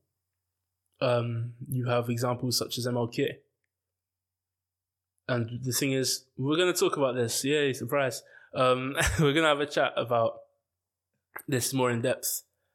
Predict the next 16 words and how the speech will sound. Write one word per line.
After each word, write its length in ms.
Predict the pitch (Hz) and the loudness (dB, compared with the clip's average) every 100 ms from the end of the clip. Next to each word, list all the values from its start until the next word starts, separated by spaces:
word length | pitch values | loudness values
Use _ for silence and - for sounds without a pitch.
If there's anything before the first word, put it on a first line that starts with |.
| _ - | _ -2
about 240 | 127 120 | 2 2
these 200 | 120 117 | 0 0
heroes 300 | 127 120 117 | 2 2 0
of 80 | 123 | -2
the 60 | |
past 460 | 117 123 127 - - _ _ _ _ _ _ _ _ _ - | 0 0 0 -4 -10 _ _ _ _ _ _ _ _ _ -6
and 100 | 127 | -2
what 120 | 123 | -2
we 80 | 120 | -2
can 160 | 123 | -2
learn. 220 | 120 127 - _ _ | -2 -4 -8 _ _
But, 160 | 131 127 | -2 0
um, 240 | 127 127 | -2 -2
essentially, 600 | - 156 143 - 123 123 - _ _ _ _ _ _ _ _ _ - | 0 0 0 -2 -4 -6 -12 _ _ _ _ _ _ _ _ _ -4
if 220 | 123 135 | -4 -4
you 380 | 156 156 147 | -4 -2 -2